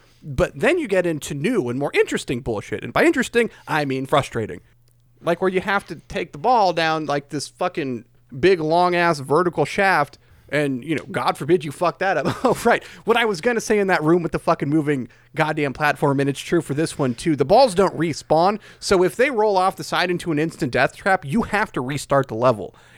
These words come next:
And you have to make sure you're at the f-, beginning of a level to be at that menu to fucking restart it. If you can't get back up,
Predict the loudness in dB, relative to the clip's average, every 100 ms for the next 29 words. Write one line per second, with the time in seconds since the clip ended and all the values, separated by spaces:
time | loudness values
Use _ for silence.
0 | _ -2 2 2 0 -6 _ 0 0 2
1 | -2 0 -2 -2 -4 -4 -2 -2 -4 -8
2 | -12 _ -4 -2 0 2 2 0 2 2
3 | 2 -4 -6 -6 0 0 2 0 0 -2
4 | -4 -8 -10 -2 -2 -2 -4 -4 -2 -2
5 | -2 -8 _ _ -8 -2 -2 -2 0 -2
6 | -2 -2 -2 0 0 0